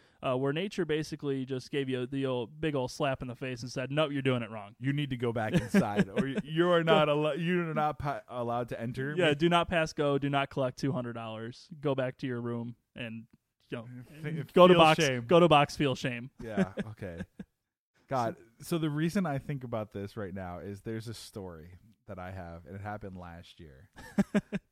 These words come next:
Speaker 1: So we're, we're
Speaker 2: Um,
Speaker 1: hot off the presses.
Speaker 2: We're, we're hot off the presses, and this is corroborated by two people who actually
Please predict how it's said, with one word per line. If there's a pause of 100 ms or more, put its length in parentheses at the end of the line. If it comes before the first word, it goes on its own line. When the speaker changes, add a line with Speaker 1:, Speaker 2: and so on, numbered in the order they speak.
(240)
Speaker 1:
So
we're,
we're
Speaker 2:
Um,
Speaker 1:
hot
off
the
presses.
Speaker 2:
We're,
we're
hot
off
the
presses,
and
this
is
corroborated
by
two
people
who
actually